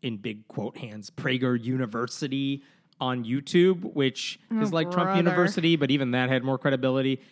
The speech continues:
Speaker 1: It's just his channel where he promotes
Speaker 2: Talking
Speaker 1: conservative
Speaker 2: at
Speaker 1: views.
Speaker 2: people.
Speaker 1: Um, and I think he's Jewish. I don't know if he's, like, uh, a believer versus, uh, like, just culturally Jewish, more or less. But
Speaker 2: Mm-hmm.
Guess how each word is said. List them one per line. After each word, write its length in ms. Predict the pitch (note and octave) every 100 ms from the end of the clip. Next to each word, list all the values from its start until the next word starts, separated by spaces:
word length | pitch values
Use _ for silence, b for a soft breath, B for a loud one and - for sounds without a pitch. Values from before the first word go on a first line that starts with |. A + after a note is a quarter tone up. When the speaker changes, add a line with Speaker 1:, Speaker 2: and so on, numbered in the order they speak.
| B
Speaker 1:
It's 180 | E3 -
just 260 | F#3+ -
his 260 | - E3+ C#3+
channel 460 | - D#3+ C#3+ C3
where 120 | A#2+ A#2+
he 100 | A#2
promotes 420 | B2+ A#2+ A#2 G2
Speaker 2:
Talking 140 | B2
Speaker 1:
conservative 360 | A2+ B2 A#2+ A2+
Speaker 2:
at 40 |
Speaker 1:
views. 200 | A#2+ G#3
Speaker 2:
people. 140 | G#3+ A3 B B B _ -
Speaker 1:
Um, 280 | C#3 C3 B2 _ _
and 140 | E3+ F#3
I 60 |
think 480 | F3+ - C#4 C4 - -
he's 800 | - G3 G3 F#3+ F3 - G#3 - E2+
Jewish. 840 | - - F#2+ - - - - - - -
I 80 | D#3+
don't 260 | E3 E3+ -
know 240 | D#3+ D#3
if 80 | D3+
he's, 300 | D#3 C#3 -
like, 320 | B2+ B2 - _ _ _
uh, 300 | - A#2 A2+ A#2+
a 80 |
believer 480 | B2+ D3+ E3 D3+ C#3+
versus, 460 | B2 C3 - B2 - _ -
uh, 60 | B2
like, 160 | A#2
just 180 | A2+ A#2+
culturally 520 | - A2+ - A2+ A2+
Jewish, 320 | A2 A#2+ A2+ -
more 100 | A2+
or 40 |
less. 180 | A2 G#2+
But 260 | - A3
Speaker 2:
Mm-hmm. 120 | G#3+